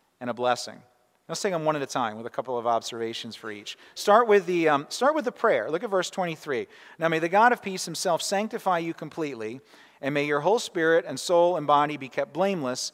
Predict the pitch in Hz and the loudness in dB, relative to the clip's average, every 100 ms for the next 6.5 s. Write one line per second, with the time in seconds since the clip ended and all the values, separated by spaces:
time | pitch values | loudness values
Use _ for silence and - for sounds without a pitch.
0 | - _ - 127 135 180 175 165 147 139 | -14 _ -14 -12 -6 -4 -2 0 2 4
1 | 135 131 120 123 117 113 - 120 107 - | 4 2 0 -4 -10 -10 -8 -6 -6 -10
2 | - 165 156 - - 240 220 196 143 156 | -6 -6 -6 -14 -10 -4 0 2 2 0
3 | 143 135 156 131 127 - 151 127 - 135 | -6 -4 -2 -2 -4 0 2 2 2 0
4 | - 120 135 117 139 170 131 107 104 113 | 0 -8 -6 4 6 6 2 -4 -4 -10
5 | - - 139 147 139 127 120 - 226 135 | -20 -4 -2 0 -2 -4 -6 -8 -8 -4
6 | 117 120 175 240 226 | -4 -4 -8 -8 -10